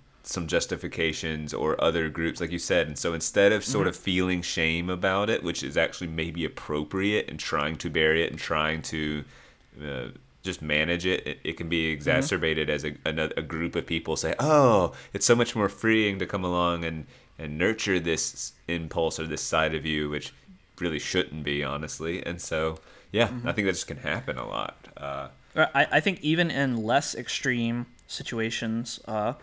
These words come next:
Speaker 2: you know, even with, you know, general anxiety, uh, bullying, or these,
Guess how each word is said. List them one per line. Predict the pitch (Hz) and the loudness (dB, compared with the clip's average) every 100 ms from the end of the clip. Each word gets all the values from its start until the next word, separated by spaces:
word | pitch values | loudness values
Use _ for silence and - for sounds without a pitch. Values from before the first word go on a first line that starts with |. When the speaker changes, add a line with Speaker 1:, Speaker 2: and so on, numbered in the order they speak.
| - - | -20 -12
Speaker 2:
you | 135 | -6
know, | 113 | -2
even | 135 147 | 0 0
with, | 139 - - | -2 -10 -8
you | 127 | -4
know, | 110 | -2
general | 107 117 120 117 117 | -2 0 2 2 0
anxiety, | 117 117 113 107 117 117 113 113 110 - | -2 -4 -2 0 0 0 0 -2 -4 -6
uh, | 110 101 | -6 -4
bullying, | 113 123 117 117 117 113 110 110 110 - | -4 -2 0 2 2 2 0 -2 -6 -10
or | 101 101 107 135 - - - - | -10 -6 -4 -4 -8 -20 -20 -4
these, | 151 135 | 0 0